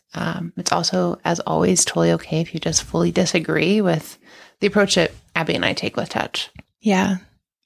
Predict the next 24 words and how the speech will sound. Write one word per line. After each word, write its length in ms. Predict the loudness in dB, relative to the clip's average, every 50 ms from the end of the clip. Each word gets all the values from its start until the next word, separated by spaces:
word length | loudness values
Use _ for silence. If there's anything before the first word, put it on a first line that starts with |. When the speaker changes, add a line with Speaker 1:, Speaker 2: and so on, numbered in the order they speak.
| _ -2
Speaker 2:
I'm 120 | 0 0 2
so 240 | 2 2 0 0 0
distracted 600 | 0 0 0 0 2 2 0 0 0 0 0 0
because 280 | 0 0 2 0 0
before 340 | 2 0 0 0 0 0 0
recording 500 | 0 0 0 0 0 0 0 2 2 2 2
this, 200 | 2 2 2 0
we 60 | 0
were 60 | 0 0
talking 260 | 0 0 0 2 2
about 160 | 0 0 2
smell, 680 | 2 2 2 2 2 2 2 2 2 0 0 -2 -4 -6 -10 -20 -20 -20 -20 -20 -20 -10 _
which 120 | -2 0 0
is 140 | 2 2
not 220 | 2 0 0 0 0
the 80 | -2
same 260 | -2 0 0 2 2 2
as 100 | 0 0
touch, 540 | -2 -2 0 0 0 0 2 0 0 0 -2 -4 -8 -20 -20 -20 -20 _ -2
but 120 | 0 0
it 100 | 0 0
feels, 800 | -2 -2 0 2 2 4 4 2 2 2 2 2 0 0 -2 -4 _ _ _ _ _ _ -6 -2
that's 240 | -2 0 0 0 -2
fantastic. 720 | -2 -2 -2 -2 -2 -2 -2 -2 -2 -2 -4 -4 -6 -10